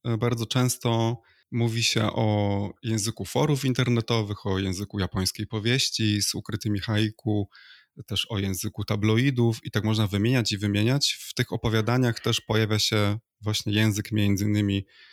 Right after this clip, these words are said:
e, budowlańca, chłopaka z placu budowy, e, język naukowca i tak dalej. Jest też język memów. Ja już pamiętam z Purezento, tego memicznego kota, który,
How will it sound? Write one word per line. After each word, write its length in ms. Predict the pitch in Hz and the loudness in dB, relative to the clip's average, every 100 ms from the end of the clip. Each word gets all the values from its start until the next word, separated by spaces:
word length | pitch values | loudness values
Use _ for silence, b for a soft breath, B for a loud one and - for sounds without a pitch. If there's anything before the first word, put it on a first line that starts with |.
| B - | B -2
e, 180 | 117 104 | 0 2
budowlańca, 640 | 104 101 107 139 139 113 | 2 2 2 2 0 -2
chłopaka 760 | - 110 107 - 101 95 95 123 | -4 -4 -4 -2 0 0 -2 -6
z 100 | - | -10
placu 340 | - 110 - 98 | -2 -2 0 -2
budowy, 640 | 98 98 113 104 104 98 b b b b - | 0 2 2 2 0 -2 b b b b -6
e, 140 | 107 | -4
język 360 | 98 98 95 - | 0 0 0 -2
naukowca 600 | 95 87 127 - - 98 104 | -2 0 -2 0 0 0 -2
i 100 | 110 | -6
tak 240 | - 95 92 | -2 -2 0
dalej. 400 | 95 87 85 - _ | 0 2 0 -4 _
Jest 240 | 117 127 - | 0 2 2
też 160 | 110 | 0
język 400 | 120 110 98 98 | 2 2 0 -2
memów. 480 | 104 120 135 127 - - _ _ | 0 4 4 2 -2 -16 _ _
Ja 120 | 120 120 | 0 0
już 100 | - | 0
pamiętam 680 | 117 123 127 117 110 110 | 2 2 2 2 2 2
z 60 | - | 0
Purezento, 720 | - 110 104 123 117 101 101 - | 2 2 4 2 2 -2 -2 -8
tego 200 | 117 104 | -8 0
memicznego 600 | 104 104 98 - 110 101 | 2 2 2 0 0 0
kota, 300 | - 113 107 | 0 0 -2
który, 400 | - 101 98 95 | -2 0 2 0